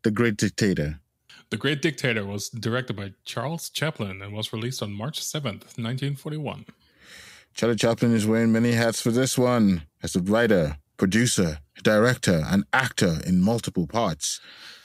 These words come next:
Speaker 2: Well, before we reopen the barbershop, what makes you happy today?
Speaker 1: Frasier. Frasier is back, guys. Frasier is back, and I'm enjoying the episodes. I think it's a little slow,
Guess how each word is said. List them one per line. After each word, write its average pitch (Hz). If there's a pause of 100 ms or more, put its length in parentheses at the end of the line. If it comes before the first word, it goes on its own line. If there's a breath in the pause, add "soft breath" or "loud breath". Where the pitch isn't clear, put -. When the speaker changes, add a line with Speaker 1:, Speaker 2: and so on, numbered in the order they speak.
(340 loud breath)
Speaker 2:
Well, 113
before 147
we 143
reopen 135
the 120
barbershop, 107 (540 soft breath)
what 113
makes 110
you 113
happy 104
today? 104 (720 loud breath)
Speaker 1:
Frasier. 139
Frasier 143
is 131
back, 131
guys. 104
Frasier 117
is 110
back, 104 (100)
and -
I'm 107
enjoying 110
the 110
episodes. 101 (340 soft breath)
I 127
think 123
it's 104
a 104
little 98
slow, 110